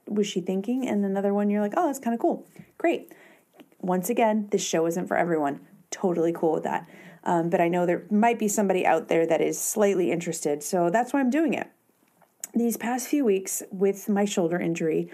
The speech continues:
I've had a lot of time on my hands to just listen to other podcasts, um, find my quiet space in my head because I'm very frustrated with the whole, like, I got injured and need to sit and rest and all that jazz.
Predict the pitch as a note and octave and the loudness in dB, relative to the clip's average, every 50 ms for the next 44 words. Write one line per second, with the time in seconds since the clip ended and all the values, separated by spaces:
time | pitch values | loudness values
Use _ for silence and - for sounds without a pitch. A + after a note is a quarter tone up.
0 | - - - - - - - - G#3 A3 G3+ G#3+ A3+ G#3+ G#3 G3+ G3+ G3+ F#3 F3+ | -18 -20 -20 -20 -18 -8 -2 0 0 0 2 2 2 2 2 2 2 4 2 2
1 | F3+ F#3+ F3+ - F3+ E3+ E3+ E3+ E3+ E3+ D#3+ D#3+ F3 E3 D#3 D#3+ D#3+ D#3+ - - | 0 0 -4 -2 -2 0 0 0 0 0 -2 -2 -2 -2 -2 -2 -4 -4 -4 -6
2 | F3+ - - D3+ D3 D3 - - - - - - - - - - _ _ - G#3 | -6 -4 -4 -4 -4 -6 -8 -10 -14 -18 -20 -20 -20 -20 -20 -20 _ _ 0 2
3 | A#3 A3+ A3+ A#3+ A#3+ G#3+ G3+ A3+ - G3+ G#3 G3 - - E3 E3 E3+ F3 - - | 2 2 2 2 0 0 2 2 2 2 2 2 0 0 0 0 0 -2 -4 -2
4 | F3 E3+ F3 E3+ D#3+ E3+ E3+ - - - - - - - F3 E3+ D#3+ D#3 D#3+ D#3+ | 0 0 2 2 2 0 0 -4 -6 -6 -8 -10 -6 -4 -2 -2 -2 -2 -2 -4
5 | D#3+ D#3+ F3+ - - - - - A#3 A#3+ B3+ B3+ B3+ A#3+ A3 A3+ A#3 A#3 A3+ A3 | -4 -4 -6 -6 -10 -10 -4 0 0 2 2 2 2 2 2 2 0 0 0 0
6 | G#3 G#3 G#3 - - - - G#3+ G3+ G3 G3+ F#3+ F#3+ G3 - - - - - - | -2 -4 -6 -12 -12 -2 0 2 4 4 4 2 0 -2 -4 -6 -6 -6 -4 -4
7 | F#3 F3 F#3+ F#3 F3+ - - F#3 F3+ F3+ E3 E3 E3 E3 - - E3 E3 D#3+ D#3+ | -2 -2 -2 -2 -2 -4 -4 -2 0 0 0 0 -2 -4 -4 -2 0 0 2 0
8 | E3 D#3+ D#3+ F3+ E3+ E3+ E3+ E3 E3 E3 E3+ F3 F3 E3 D#3+ D#3+ D#3+ - - - | 0 -2 -4 -4 -4 -2 -2 -2 -2 -2 -2 0 0 2 0 0 -2 -6 -6 -2
9 | F3 D#3+ D#3+ - - - - - - D#3+ D#3+ E3 D#3+ E3 F3 F3 E3+ - - F#3 | -2 -2 -2 -4 -8 -8 -6 -2 -2 0 0 0 0 -2 -2 -4 -4 -4 -6 -2
10 | E3+ E3+ E3+ E3 D#3+ E3 E3 D#3 D#3 D#3 D#3+ - - D#3 D#3 D#3 D#3 D#3 D#3 D#3 | 0 2 2 2 2 0 0 0 0 -2 -4 -4 -4 -2 0 0 0 0 0 0
11 | - - G3+ E3+ D#3+ D3+ D3+ D3+ D3+ D3+ D3+ D3+ D3+ D3 D3 D3+ - - E3 D3+ | -2 -2 -4 -4 -2 -2 -4 -4 -4 -4 -4 -4 -4 -2 -4 -6 -4 -4 -4 -4
12 | - - - F3 D3 C#3+ C#3+ C#3 C#3 - - F3 - C#3+ D3+ C#3+ - - E2+ - | -4 -4 -6 -6 -4 -2 -4 -4 -4 -6 -8 -6 -6 -6 -6 -6 -4 -4 -6 -6
13 | - - - - - - | -4 -6 -6 -6 -8 -10